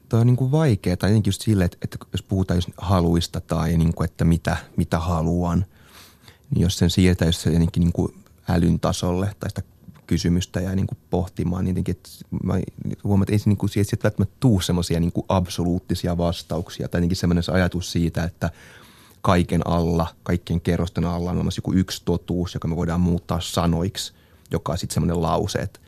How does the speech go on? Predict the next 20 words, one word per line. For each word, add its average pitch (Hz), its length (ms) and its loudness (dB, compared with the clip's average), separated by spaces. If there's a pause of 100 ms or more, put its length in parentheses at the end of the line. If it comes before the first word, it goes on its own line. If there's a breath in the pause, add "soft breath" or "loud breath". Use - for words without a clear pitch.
(200 soft breath)
sä 104 120 -2
haluat 90 360 2
tän 87 220 4
asian, - 520 -2
että, - 220 -6 (300)
että, 87 260 -4 (200)
niin 92 180 4
mä 98 120 4
en, 98 200 2
mä 104 60 2
en, 98 180 4
mä 104 60 2
en 101 100 2
tiedä, 107 260 2
onks 104 480 0 (840 soft breath)
elämä 85 440 2 (720)
ja 85 100 0
ihmisen 90 460 2
mieli 90 420 2
ja, 92 140 -4